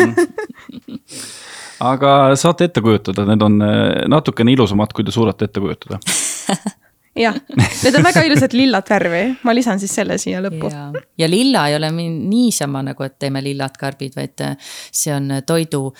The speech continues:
Speaker 3: äh, mingite teadlastega välja töötatud värv, et, äh,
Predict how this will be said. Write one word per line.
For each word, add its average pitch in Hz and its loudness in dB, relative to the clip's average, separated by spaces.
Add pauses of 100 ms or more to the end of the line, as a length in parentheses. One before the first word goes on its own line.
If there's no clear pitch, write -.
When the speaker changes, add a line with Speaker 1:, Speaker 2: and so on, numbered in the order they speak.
(220)
Speaker 3:
äh, 135 -6 (160)
mingite 131 -8
teadlastega 139 -4
välja 143 -2
töötatud 135 -8
värv, 180 0 (320)
et, - -12
äh, 135 -8